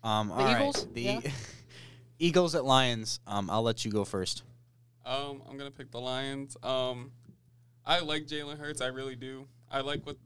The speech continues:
Speaker 3: I like their offense. I like the Eagles' offense, but Jalen Hurts is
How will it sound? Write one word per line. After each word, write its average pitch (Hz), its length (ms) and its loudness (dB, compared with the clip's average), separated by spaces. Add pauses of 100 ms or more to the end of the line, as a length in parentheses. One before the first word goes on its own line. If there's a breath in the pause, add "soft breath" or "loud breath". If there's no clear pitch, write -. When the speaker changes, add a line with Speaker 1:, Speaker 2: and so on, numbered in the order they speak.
Speaker 3:
I 123 140 0
like 131 240 -6
their 135 140 -8
offense. 131 600 -12
I 131 120 0
like 143 200 -8
the 147 60 -12
Eagles' 165 220 -12
offense, - 440 -12 (120)
but 120 280 -4 (1080)
Jalen 156 280 2
Hurts 147 380 -4
is 139 380 -8